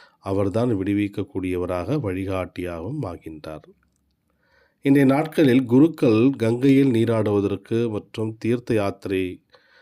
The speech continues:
தீர்த்த யாத்திரைகளுக்கு அழைத்து செல்ல வழிகாட்டிகளாக ஆகின்றனர். இந்த சத்குரு அவ்வாறு கிடையாது. இவரைத்தான் பதித்த பாவனரே,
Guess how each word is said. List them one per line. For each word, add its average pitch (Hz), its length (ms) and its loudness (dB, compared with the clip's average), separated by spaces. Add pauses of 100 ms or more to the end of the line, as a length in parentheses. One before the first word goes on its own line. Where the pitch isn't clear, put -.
(140)
தீர்த்த 123 320 0
யாத்திரைகளுக்கு 98 600 0
அழைத்து 98 420 -4
செல்ல 95 520 -4 (480)
வழிகாட்டிகளாக 104 840 0
ஆகின்றனர். 85 760 -6 (1040)
இந்த 170 380 4
சத்குரு 127 720 4
அவ்வாறு 110 500 0
கிடையாது. 95 800 0
இவரைத்தான் 113 560 0
பதித்த 104 540 -4
பாவனரே, 92 760 -2